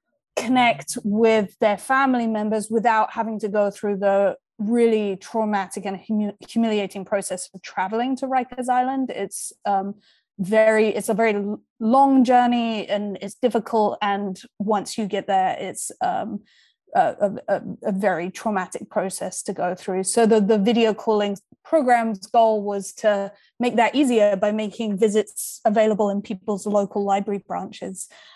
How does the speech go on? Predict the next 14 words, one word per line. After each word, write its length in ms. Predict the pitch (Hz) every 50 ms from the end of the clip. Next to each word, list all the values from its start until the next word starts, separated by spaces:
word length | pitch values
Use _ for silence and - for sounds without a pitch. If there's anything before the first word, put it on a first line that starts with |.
| - _ _ -
Um, 440 | - 214 220 214 208 214 208 196 - - - - _ _ -
that's 340 | 269 277 269 233 233 -
the 100 | - 262
kind 260 | - - 254 262 247 226
of 160 | 208 - - - - - _ _ -
general 400 | - 285 285 277 302 269 254 247
idea 320 | 240 233 214 269 277 254
of 80 | 233 208
what 180 | 226 226 -
the 60 | - 208
film's 340 | - 240 233 226 214 196
about, 240 | 220 190 214 208 190
but 140 | 214 226 -
ultimately, 800 | 240 240 233 - - 262 254 147 240 240 233 226 226 214 214